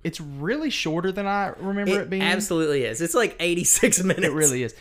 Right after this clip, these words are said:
Speaker 1: And
Speaker 2: <laughs>
Speaker 1: like, sometimes I can't even finish it. It,
Speaker 2: Right.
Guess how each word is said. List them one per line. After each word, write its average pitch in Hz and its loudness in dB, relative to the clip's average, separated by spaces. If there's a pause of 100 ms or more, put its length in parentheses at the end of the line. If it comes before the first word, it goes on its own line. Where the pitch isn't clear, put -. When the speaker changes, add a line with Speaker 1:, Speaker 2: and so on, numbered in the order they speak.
(260)
Speaker 1:
And 143 0
Speaker 2:
<laughs> - 0
Speaker 1:
like, 143 -2 (2250)
sometimes 294 -2
I 240 0
can't 226 -4
even 185 -2
finish 120 -4
it. 110 -6 (200)
It, 139 0
Speaker 2:
Right. 110 -4